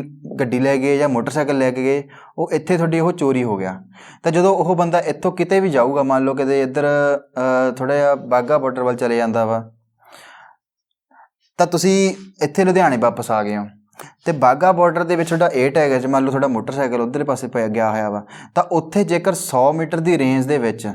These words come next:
ਸੌ ਮੀਟਰ ਦੀ ਰੇਂਜ ਦੇ ਵਿੱਚ ਜੇਕਰ ਕੋਈ ਵੀ iPhone ਹੋਊਗਾ, ਕਿਸੇ ਦਾ ਵੀ iPhone, ਉਹ iPhone ਨਾਲ ਕਨੈਕਟ ਹੋ ਜਾਊਗਾ ਇਹ A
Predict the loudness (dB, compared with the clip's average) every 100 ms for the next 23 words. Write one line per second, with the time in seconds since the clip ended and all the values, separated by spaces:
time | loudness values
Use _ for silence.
0 | -12 _ _ _ _ _ _ _ _ _
1 | _ _ _ _ _ _ _ _ _ 2
2 | 4 4 0 0 2 2 2 2 0 0
3 | 0 -2 0 2 2 0 -4 -2 0 0
4 | -2 0 -2 0 2 4 4 2 2 0
5 | -2 -12 -14 -20 -20 -20 _ _ -2 4
6 | 4 2 -4 -16 2 2 2 0 0 0
7 | 0 -2 0 0 2 2 2 0 -2 2
8 | 2 2 0